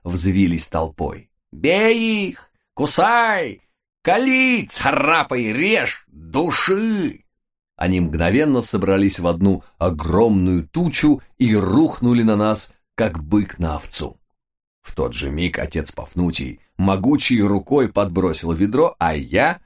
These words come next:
выстрелил почти дуплетом. Горячая святая вода выжгла в бесовском войске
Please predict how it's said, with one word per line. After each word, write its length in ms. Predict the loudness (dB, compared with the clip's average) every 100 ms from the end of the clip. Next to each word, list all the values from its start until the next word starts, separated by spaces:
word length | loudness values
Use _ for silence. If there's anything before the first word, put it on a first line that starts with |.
| _ _
выстрелил 760 | -2 0 2 0 0 0 0 0
почти 380 | -4 -6 -2 -2
дуплетом. 560 | -2 -6 -12 -14 -20 _ _ _ _ _ _ _ -4
Горячая 560 | 2 4 4 2 0 -2
святая 520 | -2 0 2 2 2
вода 440 | 2 2 2 0 -6 _
выжгла 640 | -4 0 2 2 2 2 2
в 80 | 2
бесовском 680 | 0 2 0 0 -2 -2 0
войске 680 | 0 0 0 -2 0 0